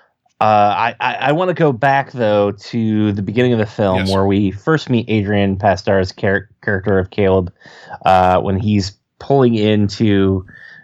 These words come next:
Speaker 1: um, I guess the local bar, I think, is where he's stopping.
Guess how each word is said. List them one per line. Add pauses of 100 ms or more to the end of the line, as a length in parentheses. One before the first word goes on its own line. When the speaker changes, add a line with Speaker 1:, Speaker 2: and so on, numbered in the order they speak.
Speaker 1:
um, (360)
I
guess
the
local
bar, (240)
I
think,
is
where
he's
stopping.